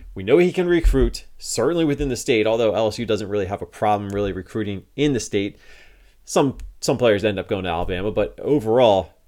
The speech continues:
L S U dominates in the state of Louisiana, and I don't think that's gonna change anytime soon. But there's also the familiarity that James Franklin has with his prior S E C experience, and he won games at Vanderbilt. He took Vanderbilt to bowl games,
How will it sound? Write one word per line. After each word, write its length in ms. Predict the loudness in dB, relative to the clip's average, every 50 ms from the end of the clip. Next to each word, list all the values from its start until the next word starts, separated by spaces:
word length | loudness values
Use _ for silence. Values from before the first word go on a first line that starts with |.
| -6 0
L 180 | 2 4 4
S 100 | 4 2
U 120 | 0 -4 -2
dominates 500 | -2 -4 -4 -4 -6 -6 -8 -8 -8 -8
in 80 | -8
the 80 | -8 -8
state 240 | -8 -4 -4 -4 -4
of 80 | -4
Louisiana, 640 | -6 -6 -6 -6 -6 -8 -8 -8 -8 -6 -6 -6 -6
and 100 | -6 -8
I 60 | -8
don't 120 | -8 -10
think 120 | -10 -8 -8
that's 180 | -8 -8 -6
gonna 140 | -6 -8 -6
change 300 | -8 -10 -10 -8 -8 -6
anytime 440 | -6 -6 -6 -8 -10 -10 -12 -12 -12
soon. 380 | -12 -10 -8 -8 -8 -8 -10 -14 -20 -20 -20 -20 -20 -20 -6
But 340 | -2 0 2 2 0 -2 -2
there's 220 | -2 -2 0 0 0
also 260 | -2 -2 -2 -4 -4
the 100 | -6 -6
familiarity 680 | -8 -6 -4 -2 0 2 2 2 4 2 2 2 0
that 160 | 0 -2 -2 -4
James 200 | -6 -8 -8 -6
Franklin 300 | -6 -8 -6 -8 -8 -10
has 420 | -6 -2 0 0 0 0 -2 -4
with 380 | -2 -2 -2 -2 -4 -10 -20 -20 -20
his 320 | -10 -4 -4 -2 -2 -4 -6
prior 560 | -12 -12 -6 -2 0 2 2 4 4 4 2 2
S 220 | 0 -2 -2 -4
E 80 | -10 -10
C 220 | -8 -6 -6 -6
experience, 480 | -6 -8 -8 -8 -6 -6 -6 -6 -6 -6
and 160 | -8 -8 -10 -14 -20 -20 -20 -18 -10
he 140 | -6 -4 0
won 260 | 2 4 4 4 2
games 300 | 0 0 0 2 6 6
at 80 | 4 6
Vanderbilt. 520 | 4 2 2 2 2 2 2 0 0 -2 -4
He 120 | -6 -2
took 240 | 0 0 0 0 2
Vanderbilt 460 | 2 4 6 6 6 6 6 2 2
to 80 | -2 -6
bowl 320 | 0 4 4 6 6 4
games, 360 | 2 0 -2 -2 -4 -6 -10